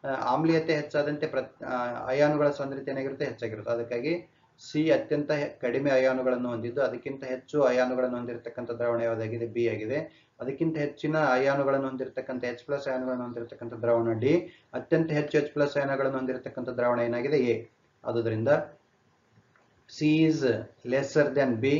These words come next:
B is lesser than D, D is lesser than A ಎಂಬುದು ಎಚ್ ಪ್ಲಸ್ ಅಯಾನುಗಳ ಸಾಂದ್ರತೆಗೆ ಅನುಗುಣವಾಗಿ, ಅನುಗುಣವಾದ ಏರಿಕೆಯ ಒಂದು ಸೂಕ್ತವಾದ ಕ್ರಮವಾಗಿದೆ.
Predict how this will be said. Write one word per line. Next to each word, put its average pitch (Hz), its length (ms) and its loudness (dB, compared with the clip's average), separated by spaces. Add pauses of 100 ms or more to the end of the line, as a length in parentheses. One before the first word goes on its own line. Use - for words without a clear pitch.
(580)
B - 20 -8
is 139 280 2
lesser 123 420 -2
than 120 260 0
D, 120 40 -2 (380)
D - 20 -16
is 131 260 2
lesser 120 340 -2
than 117 200 -2
A 117 280 2 (460)
ಎಂಬುದು 120 360 0
ಎಚ್ 127 220 2
ಪ್ಲಸ್ 147 240 2
ಅಯಾನುಗಳ 131 300 4
ಸಾಂದ್ರತೆಗೆ 123 480 -2
ಅನುಗುಣವಾಗಿ, 117 500 4
ಅನುಗುಣವಾದ 123 840 2
ಏರಿಕೆಯ 117 560 2
ಒಂದು 131 360 2
ಸೂಕ್ತವಾದ 120 640 0
ಕ್ರಮವಾಗಿದೆ. 101 680 -2